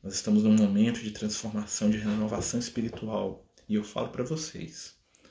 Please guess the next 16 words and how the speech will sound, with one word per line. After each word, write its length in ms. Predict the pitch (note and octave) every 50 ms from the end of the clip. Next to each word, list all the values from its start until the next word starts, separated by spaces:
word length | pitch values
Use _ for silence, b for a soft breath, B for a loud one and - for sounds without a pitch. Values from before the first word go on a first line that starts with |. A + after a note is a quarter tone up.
| b b b b b b b b b b b _ _ _ _ _ _ _ -
dinheiro, 640 | B2 - - C3+ C3+ B2 A2 G#2+ G#2 G2+ G2+ G2+ - - - _ _ _ _ _ _ _ _ _
vaidade, 960 | - G2 G#2 G#2+ G#2+ G#2+ G#2 G2+ G2 G2 G2 G2 G#2+ - - F#2+ - - _ _ _ _ _ -
aparência, 880 | B2+ - - A#2 G#2 G2+ G2 G2 G2+ G2+ - - - - - - - - - _ - - -
isso 420 | - B2 A#2 - - - A#2 G#2+ - - -
tudo 480 | A2+ G#2+ G#2+ G#2+ G#2 G#2 G#2+ G#2+ G#2+ - - - - -
vai 400 | - - G#2+ G2+ F#2+ F#2 F#2 F2 -
acabar 680 | - - - - G2+ G#2 G#2 G2+ G2+ - D#2+ - - - - _ _ _ -
muito 720 | A#2+ A2 A2+ A#2 A#2 A2+ A2+ A2 G#2+ G#2 G#2 - G#2+ G#2
rápido. 600 | - - - - - - - - - - - - - _ _ _ _ _ b b b b b b b b b b b b b
As 160 | F#2 F#2+ F#2
ilusões 500 | G#2 G#2 G#2 G2 F#2+ - G#2+ G#2 G#2+ G#2+
da 100 | G#2+ A2
matéria 540 | G#2 G#2+ G#2 - - - G#2 G#2+ G#2+ G#2+ G#2+
estão 260 | G#2+ - - - G#2+
pra 140 | G#2 - G#2+
acabar. 500 | G#2+ - - A2+ A#2 G#2+ G2+ G2 G2+ F#2+